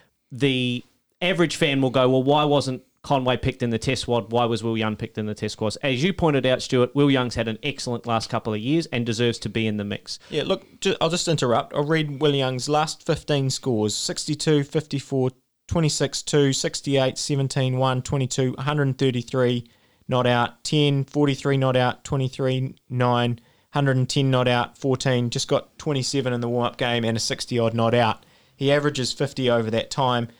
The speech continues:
Speaker 2: He was actually named to make his test debut against Bangladesh in, in twenty nineteen, and then the, the horrific, uh, terrorist attack happened down in Christchurch, and that game got called off. He scored back-to-back hundreds in,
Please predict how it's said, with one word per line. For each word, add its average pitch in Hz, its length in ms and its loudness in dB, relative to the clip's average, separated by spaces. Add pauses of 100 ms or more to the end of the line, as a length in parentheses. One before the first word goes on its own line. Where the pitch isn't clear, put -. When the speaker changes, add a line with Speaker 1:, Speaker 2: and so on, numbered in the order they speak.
(260)
Speaker 2:
He 135 100 -4
was 123 160 0
actually 131 260 0
named 143 400 0
to - 140 -4
make 123 180 0
his 113 140 -4
test - 240 -4
debut 120 340 4
against 113 320 0
Bangladesh 113 520 2
in, 113 120 0
in 113 180 -4
twenty 117 260 0
nineteen, 110 500 0
and 113 120 0
then 110 160 0
the, 107 240 0 (140)
the 117 300 -4
horrific, - 560 -2 (160)
uh, 107 200 0
terrorist 120 380 0
attack 120 320 -2
happened 117 320 -2
down 117 220 2
in 110 80 -2
Christchurch, 117 640 0 (320)
and 127 140 0
that 131 160 0
game 120 180 2
got 113 200 0
called 113 280 -2
off. 107 160 -2
He 120 80 -4
scored 123 300 -2
back-to-back 143 540 0
hundreds 120 380 0
in, 110 260 2